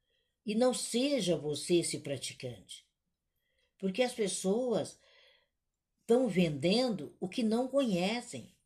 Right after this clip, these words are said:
Ainda mais os T Is, né? Tão,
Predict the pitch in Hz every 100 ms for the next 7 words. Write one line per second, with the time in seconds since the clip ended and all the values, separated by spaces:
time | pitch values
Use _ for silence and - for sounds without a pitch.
0 | _ 170 180 202 220 269 294 254 - 170
1 | 170 202 151 185 214 _ _ _ _ _
2 | _ _ _ _ - 226 285 294 190 -